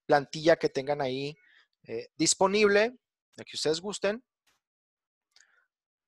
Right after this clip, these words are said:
Anteriormente, ¿qué hacíamos? Anteriormente arrastrábamos de la paleta de vistas, arrastrábamos la vista, pero aquí es donde está lo interesante. Aquí es donde yo,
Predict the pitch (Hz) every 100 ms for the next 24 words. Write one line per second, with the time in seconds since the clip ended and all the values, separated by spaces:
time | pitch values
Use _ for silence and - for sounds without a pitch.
0 | _ _ _ _ _ _ _ _ _ -
1 | 143 170 190 202 202 208 208 196 - 240
2 | 202 151 147 156 175 196 190 208 180 143
3 | 165 175 185 202 196 - - 135 135 139
4 | 143 147 160 202 175 175 - 208 196 175
5 | 135 - 180 190 185 196 214 175 - 220
6 | 247 262 262 - 156 170 196 185 - 165
7 | 185 151 123 135 131 98 _ - - -
8 | - _ _ - 139 180 185 214 208 185
9 | 170 196 202 214